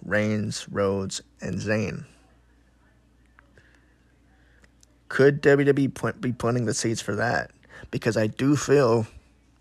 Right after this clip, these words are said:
that Sami Zayn could be involved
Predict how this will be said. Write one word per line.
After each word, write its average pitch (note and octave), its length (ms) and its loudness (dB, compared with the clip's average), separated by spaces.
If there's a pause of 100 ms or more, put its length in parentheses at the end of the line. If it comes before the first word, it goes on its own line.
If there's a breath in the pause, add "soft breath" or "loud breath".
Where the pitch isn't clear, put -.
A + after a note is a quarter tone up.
(400 loud breath)
that - 160 -8
Sami B2 400 2
Zayn A#2 560 0
could B2+ 300 0
be B2 100 0
involved A#2+ 600 2